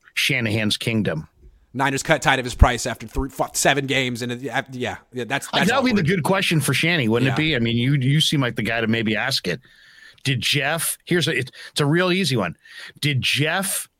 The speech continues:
Speaker 1: ask for a trade?
Speaker 2: Oh, fair enough. You know, John Lynch
Speaker 1: Right?
Speaker 2: just did a press conference. I missed it. I was doing a show with my dad. I'm, uh, w-, I'm guessing that was asked and he addressed it, so we'll find out.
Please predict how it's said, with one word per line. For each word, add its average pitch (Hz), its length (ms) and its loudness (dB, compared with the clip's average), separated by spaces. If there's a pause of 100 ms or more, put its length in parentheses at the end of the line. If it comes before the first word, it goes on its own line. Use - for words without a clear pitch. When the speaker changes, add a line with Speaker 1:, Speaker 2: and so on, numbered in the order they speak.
(120)
Speaker 1:
ask 160 460 -2
for 143 380 0
a 123 140 0
trade? 101 520 -2 (360)
Speaker 2:
Oh, 370 280 -6
fair 131 160 -2
enough. 139 200 0 (140)
You 208 80 0
know, 208 160 8 (320)
John 226 240 6
Lynch 175 140 2
Speaker 1:
Right? 170 60 0
Speaker 2:
just 156 140 -4
did 143 80 -4
a 120 60 -6
press 143 220 6
conference. 117 460 -4 (140)
I 147 140 8
missed 135 260 0
it. 123 140 -4
I 120 60 0
was 127 120 0
doing 127 160 -4
a 110 40 -8
show 127 140 0
with 113 80 -2
my 117 120 -4
dad. 113 380 -4
I'm, 151 160 0 (340)
uh, 214 60 0
w-, 165 300 6
I'm 165 100 -4
guessing 135 520 -2 (400)
that 123 160 2
was 117 140 0
asked 117 260 -2
and 117 80 -8
he 117 80 -6
addressed 101 300 -8
it, 101 80 -10
so 117 100 -6
we'll 147 100 -2
find 101 260 -8
out. 87 160 -16